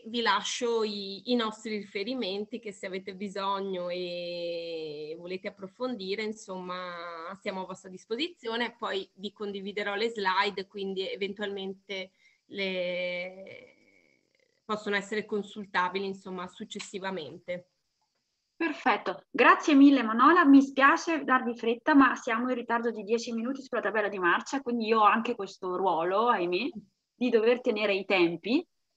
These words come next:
Speaker 2: Ehm, ringrazio Manola perché è venuto fuori anche un altro aspetto sul quale bisognerà lavorare, ed è uno degli aspetti deboli del, degli open data, cioè la comunicazione, come comunicare al meglio il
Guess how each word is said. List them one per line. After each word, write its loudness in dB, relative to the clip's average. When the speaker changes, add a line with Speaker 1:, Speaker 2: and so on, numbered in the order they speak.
Speaker 2:
Ehm, 6
ringrazio 6
Manola 6
perché 2
è 0
venuto -2
fuori 4
anche 2
un 2
altro 6
aspetto -4
sul -6
quale 4
bisognerà 0
lavorare, 4
ed -2
è -2
uno -4
degli -2
aspetti -10
deboli 2
del, 0
degli -2
open -2
data, -4
cioè -10
la -4
comunicazione, -4
come -2
comunicare 2
al -2
meglio 0
il 0